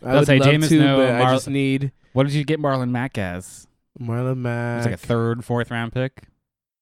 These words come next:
Speaker 1: I picked him up.
Speaker 2: 'Cause it was Michael Thomas, Calvin Ridley.
Speaker 1: Drafted twenty-eighth. So, yeah.
Speaker 2: That's like third round.
Speaker 1: Yep, that is.
Speaker 2: So you got him in third round. That's not a good value.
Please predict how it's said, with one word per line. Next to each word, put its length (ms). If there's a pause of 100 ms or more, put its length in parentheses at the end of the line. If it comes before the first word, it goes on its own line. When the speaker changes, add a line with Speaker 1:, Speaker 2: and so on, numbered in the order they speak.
(840)
Speaker 1:
I 220
picked 340
him 280
up. 640 (680)
Speaker 2:
'Cause 120
it 40
was 260 (180)
Michael 220
Thomas, 480
Calvin 400
Ridley. 480
Speaker 1:
Drafted 680
twenty-eighth. 920 (260)
So, 160
yeah. 280
Speaker 2:
That's 160
like 120
third 240
round. 260
Speaker 1:
Yep, 180 (160)
that 80 (140)
is. 200 (240)
Speaker 2:
So 140
you 80
got 80
him 80
in 60
third 280
round. 160
That's 120
not 100
a 40
good 160
value. 540